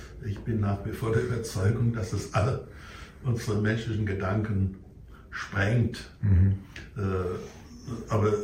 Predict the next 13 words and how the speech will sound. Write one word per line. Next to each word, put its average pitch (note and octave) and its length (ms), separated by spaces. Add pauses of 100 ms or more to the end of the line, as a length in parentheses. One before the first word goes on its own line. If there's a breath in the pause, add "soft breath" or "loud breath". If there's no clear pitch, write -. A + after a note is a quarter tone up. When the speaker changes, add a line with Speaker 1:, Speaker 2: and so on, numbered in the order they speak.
(260)
Speaker 1:
es - 220
zeigt - 280
sich A#2 140
eben G#2+ 200
auch G2+ 140
der F#2+ 140
Sinn C3 520 (220)
daran, G#2+ 600 (720 loud breath)
äh, G2+ 280 (680)
dass - 300
Gott - 680 (800)
sozusagen G#2+ 480
auf G#2+ 220